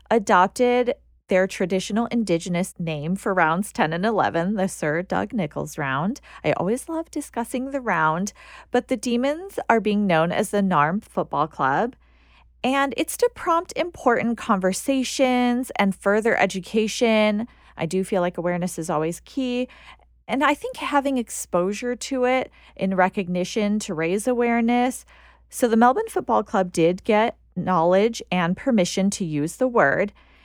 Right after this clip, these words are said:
And as I understand it, tell me if I have this right, Narm is the traditional Aboriginal name for Melbourne, and it encompasses the traditional lands of the Kulin Nation, which is a collection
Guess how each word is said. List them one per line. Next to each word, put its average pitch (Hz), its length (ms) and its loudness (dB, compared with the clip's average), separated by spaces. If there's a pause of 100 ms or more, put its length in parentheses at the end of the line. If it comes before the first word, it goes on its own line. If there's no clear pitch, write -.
(220)
And 302 140 2 (120)
as 494 300 0
I 640 240 4
understand 269 680 0
it, 151 300 2 (380)
tell 453 160 4
me 302 120 2
if 220 120 2
I 160 60 6
have 156 200 4
this 165 220 -2
right, - 440 -2 (400)
Narm 254 340 6 (300)
is 370 140 -2
the 320 100 0
traditional 214 800 2
Aboriginal 175 540 2
name 175 340 0
for - 160 -4
Melbourne, 175 600 0 (420)
and 226 460 4
it 233 160 2
encompasses 302 1000 0
the 233 120 0
traditional 226 640 0
lands 180 640 0 (380)
of 208 300 6
the 262 80 2
Kulin 214 440 -2
Nation, 170 600 -2 (320)
which 214 180 -2
is 233 160 2
a 196 80 4
collection 269 960 -2